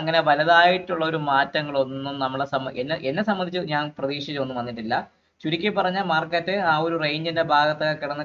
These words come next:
കളിച്ചതല്ലാതെ അങ്ങനെ ഒരു, ഒരു ക്ലീഷേ ഒരു റേഞ്ച് ഒക്കെ ആയിരുന്നു മാർക്കറ്റ് മിഡ് ക്യാപ്പിനെ സംബന്ധിച്ച്. ഒരു ഓപ്പൺ, ഗ്യാപ് ഡൗൺ ഓപ്പണിംഗ് ആയിരുന്നു. ഒരു നോർമൽ വേരിയേഷൻ up എന്ന് വേണമെങ്കിൽ പറയാം. പക്ഷേ തലേ ദിവസത്തെ പ്രൊഫൈലിന്റെ പി ഒ സി പോലും കടന്നിട്ടില്ല. ബാങ്ക് നിഫ്റ്റി കടന്നു, പി ഒ സി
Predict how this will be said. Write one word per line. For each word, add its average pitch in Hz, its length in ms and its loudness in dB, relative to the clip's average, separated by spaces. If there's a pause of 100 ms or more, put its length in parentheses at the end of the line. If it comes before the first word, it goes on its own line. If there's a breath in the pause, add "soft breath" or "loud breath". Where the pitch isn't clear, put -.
കളിച്ചതല്ലാതെ 139 760 2 (160)
അങ്ങനെ 143 240 -4
ഒരു, 147 100 -6 (120)
ഒരു 143 80 -8 (100)
ക്ലീഷേ 175 560 -4
ഒരു 165 180 2
റേഞ്ച് 147 320 -4
ഒക്കെ 139 180 -2
ആയിരുന്നു 120 340 -2
മാർക്കറ്റ് 127 360 -4
മിഡ് 117 160 -10
ക്യാപ്പിനെ 131 300 0
സംബന്ധിച്ച്. 117 400 -8
ഒരു 160 80 -4 (120)
ഓപ്പൺ, 180 320 0 (220)
ഗ്യാപ് 156 220 6
ഡൗൺ 175 180 4
ഓപ്പണിംഗ് 147 360 -4
ആയിരുന്നു. 139 240 -2 (580 loud breath)
ഒരു 196 180 0
നോർമൽ 208 420 4 (120)
വേരിയേഷൻ 208 580 2 (100)
up 156 220 -4
എന്ന് 185 240 0
വേണമെങ്കിൽ 165 420 2 (120)
പറയാം. 147 260 2
പക്ഷേ 185 240 -4 (340)
തലേ 147 220 4
ദിവസത്തെ 165 320 -2
പ്രൊഫൈലിന്റെ 165 580 0
പി 160 120 -4 (120)
ഒ 208 140 4
സി 202 120 -4
പോലും 156 220 -4
കടന്നിട്ടില്ല. 123 460 0 (220)
ബാങ്ക് 135 340 2
നിഫ്റ്റി 165 260 -6
കടന്നു, 160 320 0
പി 151 160 -4
ഒ 156 120 -8
സി 165 40 -4